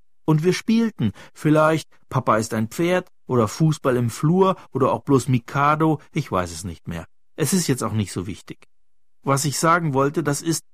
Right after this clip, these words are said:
erstens, Kinder stellen immer die allergrößten Fragen, ganz en passant.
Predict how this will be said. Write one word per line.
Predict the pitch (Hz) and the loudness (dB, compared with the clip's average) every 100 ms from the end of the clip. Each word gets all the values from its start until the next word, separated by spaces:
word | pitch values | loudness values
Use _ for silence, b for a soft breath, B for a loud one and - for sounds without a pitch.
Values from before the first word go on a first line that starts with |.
| - 135 | -10 0
erstens, | 131 131 - 170 170 - - - - - | 2 2 -2 -2 -2 -6 -16 -20 -20 -4
Kinder | 185 190 196 190 - - | 0 2 2 0 -4 -16
stellen | - - 160 156 156 160 | -12 -4 2 2 2 0
immer | 160 175 | 2 2
die | 131 123 - | 2 -2 -2
allergrößten | 117 131 131 113 117 117 - 127 | 0 0 0 0 0 0 -4 -6
Fragen, | 107 - 98 92 90 - - - | -6 -2 -2 -2 -6 -12 -10 -2
ganz | 143 - | -2 -2
en | 127 113 | -4 -6
passant. | - 107 - 87 113 | -6 -10 -8 -10 -10